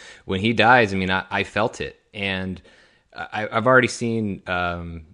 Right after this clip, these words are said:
I've seen some criticism online and, and some chatter about, well, you know, well, it doesn't matter that Marvel finally killed one of its Avengers because he was only an Avenger for five minutes and he was introduced in this film. But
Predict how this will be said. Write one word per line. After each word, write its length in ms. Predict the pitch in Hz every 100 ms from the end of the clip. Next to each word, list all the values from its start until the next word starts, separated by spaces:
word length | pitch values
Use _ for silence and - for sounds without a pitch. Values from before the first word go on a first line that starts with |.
| _ _ _ _ _
I've 300 | 104 98 139
seen 160 | 151 160
some 240 | - 143
criticism 580 | 127 139 123 - 117 113
online 460 | 104 104 104 107 101
and, 140 | 95
and 160 | 98 92
some 180 | 110 101
chatter 380 | - 98 98
about, 360 | 92 92 92 90
well, 400 | 107 104 98 87 _ _ _ _ _
you 120 | -
know, 260 | 87 85 64 _ - _ _
well, 160 | - 107
it 140 | 120 110
doesn't 320 | 120 107 95
matter 320 | 101 101 104
that 220 | 92 90
Marvel 580 | 98 95 92 95 90 - -
finally 460 | - 110 101 95 95
killed 340 | - 113 104
one 180 | 92 92
of 120 | 90
its 140 | 90 92
Avengers 520 | 87 98 87 87 85
because 500 | - 87 98 87 82
he 400 | 104 98 98 87
was 300 | 85 87 92
only 220 | 95 95
an 60 | 90
Avenger 360 | 90 92 92
for 140 | 85 92
five 280 | 98 90 90
minutes 300 | 95 92 92
and 140 | 87
he 80 | 95
was 100 | 90
introduced 400 | 92 85 95 -
in 80 | 87
this 140 | -
film. 280 | 110 104 92
But 220 | 90 -